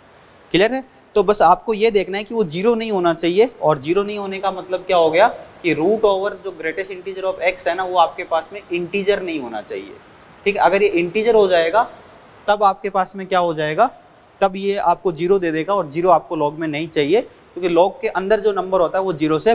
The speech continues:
बड़ा होना चाहिए। और last के अंदर आपके सामने x के ऊपर condition लगी हुई है, fourth वन, ठीक है। तो वो condition आपके सामने क्या लगेगी,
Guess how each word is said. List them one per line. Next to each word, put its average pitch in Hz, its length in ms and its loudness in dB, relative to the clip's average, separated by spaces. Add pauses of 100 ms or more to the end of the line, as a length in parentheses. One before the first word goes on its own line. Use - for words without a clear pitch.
बड़ा 143 220 4
होना 113 280 -4
चाहिए। 92 420 -10 (600)
और 147 100 4
last 160 360 2
के 226 60 -4
अंदर 185 300 -6 (400)
आपके 160 260 0
सामने 196 420 0
x 208 240 -2
के 233 140 -2
ऊपर 220 220 -2
condition 190 400 -6
लगी 180 260 -4
हुई 185 260 -10
है, 202 120 -6 (460)
fourth 160 240 0
वन, 214 180 -4 (1160)
ठीक 220 140 2
है। 151 80 0
तो 160 140 -2
वो 180 160 4
condition 196 400 -2
आपके 180 220 0
सामने 185 300 -2
क्या 175 160 2
लगेगी, 156 420 -4